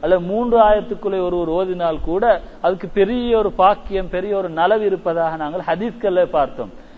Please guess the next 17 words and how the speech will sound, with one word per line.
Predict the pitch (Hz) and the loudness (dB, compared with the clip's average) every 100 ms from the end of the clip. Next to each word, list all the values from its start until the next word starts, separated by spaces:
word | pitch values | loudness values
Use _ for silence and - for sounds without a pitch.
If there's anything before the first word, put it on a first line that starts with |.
| - | -12
அப்ப | - 156 | 0 2
அதனால | 214 226 226 | 4 4 4
குர்ஆனை | 226 180 202 220 233 220 | 2 0 4 4 4 0
ஓதுகின்ற | 190 196 190 180 170 | 0 0 -2 -6 -8
நேரத்துல | 156 147 143 - 226 233 196 - - - | -4 -4 -4 -6 -2 -2 -4 -12 -4 2
பள்ளிவாசல் | 180 233 240 214 196 - 185 | 2 2 4 6 6 2 -4
மாதிரியான | 180 180 175 175 170 170 165 160 143 - | -2 -2 -2 -2 -2 -2 -4 -6 -8 -14
சிறந்த | - - 190 233 233 220 | -16 -2 4 4 4 4
இடங்களை | 180 214 214 208 185 | 6 4 0 0 0
தெரிவு | - 180 226 | 0 -2 -2
செய்து | 226 214 190 196 | -4 0 0 0
ஓதுவதற்கு | 175 175 165 151 - | -2 -2 -2 -2 -4
நாங்கள் | 156 139 170 | -6 -4 0
பழகிக்கொள்ள | 160 170 170 160 147 131 | 0 0 -2 -2 -2 -2
வேண்டும். | 123 113 95 - - - | -4 -8 -12 -20 -20 -4
அசிங்கமான | - 156 247 247 233 208 196 185 | 0 2 0 0 2 2 0 0
இடங்கள், | 165 170 170 160 120 | -2 -2 -2 -4 -4